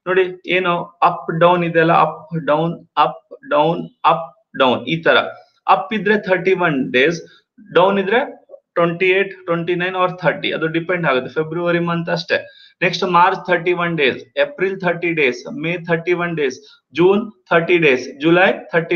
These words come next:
ಮತ್ತೆ ಆಗಸ್ಟ್ ಥರ್ಟಿ ಒನ್ ಡೇಸ್. ಓಕೆ, ಸೆಪ್ಟೆಂಬರ್ ಥರ್ಟಿ ಡೇಸ್, ಅಕ್ಟೋಬರ್ ಥರ್ಟಿ ಒನ್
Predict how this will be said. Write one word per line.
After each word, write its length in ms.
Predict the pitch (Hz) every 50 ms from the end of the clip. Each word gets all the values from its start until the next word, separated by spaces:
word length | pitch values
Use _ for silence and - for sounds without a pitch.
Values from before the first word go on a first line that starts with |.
| 170 165 160 147 131 120 120 117 120 -
ಮತ್ತೆ 240 | 110 107 - - 226 214 180
ಆಗಸ್ಟ್ 280 | 175 185 190 185 - -
ಥರ್ಟಿ 300 | - 180 170 175 180 175 170
ಒನ್ 100 | 170 160 143
ಡೇಸ್. 240 | 127 113 98 90 - - _ _ -
ಓಕೆ, 160 | - - 202 220 214 - - - - _ -
ಸೆಪ್ಟೆಂಬರ್ 540 | - 175 170 - - 196 190 190 190 190 185 190 180
ಥರ್ಟಿ 260 | 175 165 170 170 165
ಡೇಸ್, 220 | 147 139 127 120 - 131
ಅಕ್ಟೋಬರ್ 540 | 131 - - - 175 170 170 143 117 90 - - - - _ _ _ _ _ _ _ _ _
ಥರ್ಟಿ 260 | - 170 165 165 190 180 160
ಒನ್ 180 | 147 131 110